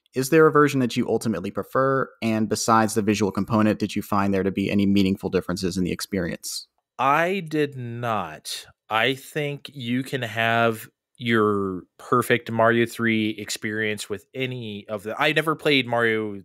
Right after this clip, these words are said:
Speaker 2: three Advance, so I can't speak to that. I know
Speaker 1: Okay.
Speaker 2: it's based off of All-Stars, but outside of that, I don't know much about it. Yeah, I think it's just personal preference.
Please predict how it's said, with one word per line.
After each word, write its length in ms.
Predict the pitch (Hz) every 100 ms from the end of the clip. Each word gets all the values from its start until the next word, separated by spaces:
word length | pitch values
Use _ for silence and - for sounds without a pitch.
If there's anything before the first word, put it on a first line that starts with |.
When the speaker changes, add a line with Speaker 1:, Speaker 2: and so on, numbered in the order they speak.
| -
Speaker 2:
three 200 | 127 110
Advance, 460 | 95 98 85 80
so 400 | - - 107 95 98
I 100 | 101
can't 240 | 104 101
speak 220 | - 101
to 100 | 98
that. 320 | 92 98 113 - - - - -
I 120 | 117 113
know 100 | 117
Speaker 1:
Okay. 60 |
Speaker 2:
it's 100 | 131
based 300 | - 117 107
off 160 | 117 104
of 60 | 101
All-Stars, 540 | 104 98 - 92 92
but 140 | - 92 _
outside 320 | 110 107 107
of 80 | 98
that, 160 | 98 101
I 120 | 104
don't 160 | 101 98
know 100 | 98
much 220 | 95 -
about 260 | 95 98
it. 160 | 123 139 - - - - _ _ _
Yeah, 540 | 127 147 233 240 107 -
I 120 | - 190
think 240 | - 320
it's 220 | 262 -
just 320 | 175 - - -
personal 400 | - 160 - 110
preference. 540 | - 123 120 92 -